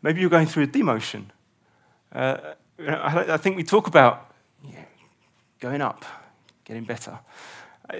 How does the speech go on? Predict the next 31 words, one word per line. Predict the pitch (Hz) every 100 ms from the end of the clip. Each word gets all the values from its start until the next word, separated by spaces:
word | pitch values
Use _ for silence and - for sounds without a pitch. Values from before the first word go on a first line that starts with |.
| 185
life's | 156 180 -
not | 147 -
that | 143
straightforward, | - 151 156 180 143
isn't | 165 120
it? | -
What | 175
about | 180 170
the | 160
dem-, | 131 151 - 131 -
demotion? | 160 113 101 - 95 107
What | 160
about | - 165 139 - - _
the | - 131
thing | 135 180 180
that | 139
appears | 127 - 147 147
a |
little | - -
bit, | 160 - - _ _ _ _ _ _ _ _ _ _ _ _ _
a | 123
little | 165 -
bit | 170 170
humiliating? | - 160 180 139 95 - 90 - _ _ _ _ _ _ _ _ _ _ _ _ _ _ _ _ _ _ _ _ _ _ - -
Wrestling | 127 - 139
with | 135 127
the | 123
Lord | 131 123
with | 123
these | 117 107
things. | - 107 95